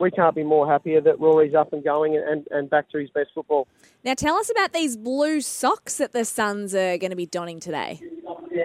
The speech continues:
Speaker 1: Yeah, so the boys, um, are wearing the blue socks, um, and that's to, um, support and, um, make aware domestic and family violence. So it's something that we've done as a club, um, for a couple of years now, and something that we're really,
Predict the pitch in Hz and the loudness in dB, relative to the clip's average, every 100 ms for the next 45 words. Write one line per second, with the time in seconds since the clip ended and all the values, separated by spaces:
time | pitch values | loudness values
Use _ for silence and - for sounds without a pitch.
0 | 339 - 370 - 381 359 202 214 202 202 | -4 -8 -12 -8 -6 0 6 8 8 8
1 | 208 190 214 226 214 185 170 170 170 165 | 6 8 8 8 6 6 8 10 10 10
2 | 170 170 170 160 165 175 160 170 226 - | 10 8 8 8 10 8 8 8 6 4
3 | 196 165 156 160 165 180 - - 202 175 | 6 8 8 6 2 0 -2 -8 -2 2
4 | 170 160 156 - 160 180 180 185 165 156 | 4 2 0 -10 -6 -2 0 0 0 0
5 | 151 156 156 156 _ - 180 190 170 156 | -2 -2 -2 -6 _ -2 0 0 0 0
6 | 156 165 170 160 160 - 170 151 - 160 | 0 0 -2 -2 -2 -6 -10 -8 -4 -2
7 | 160 151 147 165 220 240 - 165 156 147 | -2 -4 -2 -2 -2 -4 -2 0 0 -4
8 | - _ - - 202 190 180 170 165 - | -20 _ -10 -2 -2 0 -2 -2 -4 -2
9 | 160 165 165 156 165 165 160 - 160 160 | 0 0 -2 -2 2 2 0 -6 -2 -2
10 | 160 151 _ 165 156 180 170 175 170 170 | -2 -6 _ -4 0 0 -2 -4 -6 -6
11 | 151 160 165 165 156 190 175 170 170 165 | -4 -2 0 -2 -2 -4 -4 -2 0 2
12 | 156 165 160 160 | 2 2 0 -2